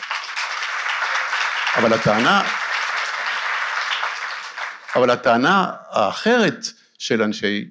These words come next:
שלום עכשיו הייתה, כשנחזור הביתה, ונגיד את הדברים הנוראים שיש לנו לומר על מלחמת לבנון,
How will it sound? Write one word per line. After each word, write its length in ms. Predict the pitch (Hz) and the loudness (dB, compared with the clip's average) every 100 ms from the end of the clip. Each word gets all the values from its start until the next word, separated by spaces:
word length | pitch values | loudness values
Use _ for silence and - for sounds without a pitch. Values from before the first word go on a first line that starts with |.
| - | -12
שלום 320 | - 107 101 | -4 -2 -2
עכשיו 280 | 101 95 95 | -2 -4 -4
הייתה, 320 | 95 98 90 110 _ _ _ - | -4 -2 -4 -6 _ _ _ -4
כשנחזור 580 | 107 98 95 110 180 | 0 0 0 4 6
הביתה, 540 | 170 185 185 185 139 151 156 _ _ _ _ _ _ _ _ _ _ - | 6 6 4 4 2 2 -4 _ _ _ _ _ _ _ _ _ _ -18
ונגיד 560 | 104 117 107 104 175 | -6 -2 0 2 2
את 140 | 160 123 | 4 2
הדברים 340 | 113 117 139 | 2 2 4
הנוראים 440 | 120 107 110 135 | 4 6 4 4
שיש 300 | 123 113 113 | 2 0 2
לנו 180 | 120 113 | 2 4
לומר 280 | 107 117 113 | 4 4 2
על 60 | 101 | 0
מלחמת 400 | 90 - 131 143 | -2 -2 0 2
לבנון, 560 | 156 196 214 185 - | 4 4 4 4 0